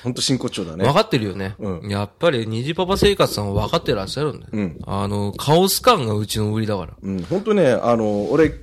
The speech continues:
Speaker 1: 聞いてるじゃん、これ。
Speaker 2: うん。
Speaker 1: あの、三十二回とか。
Speaker 2: ええ。
Speaker 1: もう聞いてて楽しそうだな、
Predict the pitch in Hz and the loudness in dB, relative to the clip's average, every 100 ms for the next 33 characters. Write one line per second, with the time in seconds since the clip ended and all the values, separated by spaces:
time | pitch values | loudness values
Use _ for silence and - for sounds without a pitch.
0 | - _ _ 233 214 247 160 120 135 92 | -18 _ _ -6 2 2 4 2 0 -4
1 | - - 165 139 98 92 - - - 131 | -4 -6 2 2 2 -4 -14 -20 -6 0
2 | 120 95 95 113 95 90 95 - 131 107 | 0 0 0 0 0 -2 -6 -2 -4 -2
3 | 95 - - 127 117 104 - 196 185 - | -6 -10 -8 -4 -2 -2 -6 -6 -6 -4
4 | 160 202 214 - - 214 - 214 214 196 | -2 0 -2 -4 -4 -6 -2 -2 -2 -2
5 | 190 196 202 | -2 -2 -2